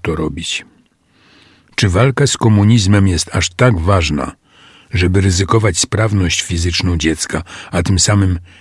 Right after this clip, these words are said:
całe jego przyszłe życie? Czy rodzice nie powinni poświęcić wszystkiego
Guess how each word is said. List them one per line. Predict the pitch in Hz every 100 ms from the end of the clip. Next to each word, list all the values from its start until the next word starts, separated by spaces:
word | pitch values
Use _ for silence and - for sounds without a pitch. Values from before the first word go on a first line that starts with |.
| _ -
całe | 123 110 104
jego | 101 101
przyszłe | - 110 95 90
życie? | 87 - - - _ _ _ _ _ _ _ _ _ _ -
Czy | - 107
rodzice | 104 135 147 175
nie | 131
powinni | 107 113 147
poświęcić | - 120 - 131 - 101
wszystkiego | - 107 - 123 107 80 80